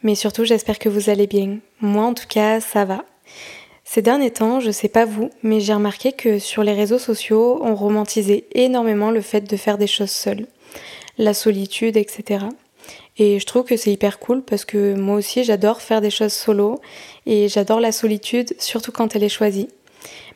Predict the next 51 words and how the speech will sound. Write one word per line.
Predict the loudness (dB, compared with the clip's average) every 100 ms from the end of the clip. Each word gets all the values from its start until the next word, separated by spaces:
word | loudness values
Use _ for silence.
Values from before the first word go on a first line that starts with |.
| -2
Mais | 2 2 2
je | 0
fais | 0
aussi | 0 0
partie | 0 0 -4
de | 2
ces | 2
gens | 2 -2
qui | -2 -2 0 2 0
ont | -2
peur | 0 0 0
de |
se | -4
sentir | -2 -2 -2 -6
seuls | -2 0 0 -2 -4
et | -2 0 -2
qui | -4 -4
ont | -4
peur | -2 -2
de | 0
la | -2
solitude, | 0 -2 -2 -4 -2 -2 -8 -20 -20 -20 _ _ _
surtout | -12 -8 -4 -2
quand | 0 2
elle | 0
est |
subie | -2 -6 -2 0
en | 0
fait. | -4 -8 -8 -18 _ _ _
Et | -2 0 0
c'est | 0 -2
un |
sujet | -2 0 0
qui | 2 0
me | -2
tenait | 0 0 0
tout | -4 -6
particulièrement | -2 -4 -4 -8 -2 0 0 0
à | -2
cœur. | -2 -2 -2 -6 -20 -20 -20 -20 -20 -6
C'est | -2
pour | 0 0
ça | 0
que | 2
j'avais | 0 0
envie | -2 -2
d'en | -2
parler | 0 0 0
avec | 0 0
vous | 0
aujourd'hui. | -2 -4 -6 -10